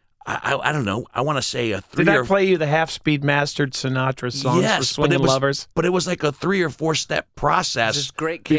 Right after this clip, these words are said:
Speaker 3: care.
Speaker 1: before I, before the album, before the music ever came out.
Speaker 2: Yeah, I had to
Speaker 1: There were,
Speaker 2: clean, I
Speaker 1: there were
Speaker 2: cleaned
Speaker 1: things
Speaker 2: it.
Speaker 1: that you did that I,
Speaker 2: Yes.
Speaker 1: I said to myself,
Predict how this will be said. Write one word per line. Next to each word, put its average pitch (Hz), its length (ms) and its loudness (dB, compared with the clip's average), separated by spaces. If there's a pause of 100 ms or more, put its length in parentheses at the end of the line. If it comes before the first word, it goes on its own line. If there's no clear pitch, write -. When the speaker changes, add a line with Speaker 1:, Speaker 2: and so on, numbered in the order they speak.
(100)
Speaker 3:
care. 107 320 -2
Speaker 1:
before 170 540 2
I, 147 160 0
before 170 400 0
the 214 160 0
album, 175 460 0
before 175 200 0
the 165 80 0
music 180 480 0
ever 165 160 0
came 160 280 -2
out. 220 380 0
Speaker 2:
Yeah, 113 100 -4
I - 40 -4
had 113 80 -4
to 123 40 0
Speaker 1:
There 185 80 2
were, 185 100 4
Speaker 2:
clean, 147 100 0
I 127 100 0
Speaker 1:
there 196 100 2
were 202 60 2
Speaker 2:
cleaned 170 180 6
Speaker 1:
things - 220 2
Speaker 2:
it. 254 60 -2
Speaker 1:
that - 120 -4
you 240 120 0
did 226 360 0
that 208 180 2
I, 226 160 2 (340)
Speaker 2:
Yes. 135 320 0
Speaker 1:
I 147 140 -2
said 196 160 -2
to 185 60 0
myself, 175 320 0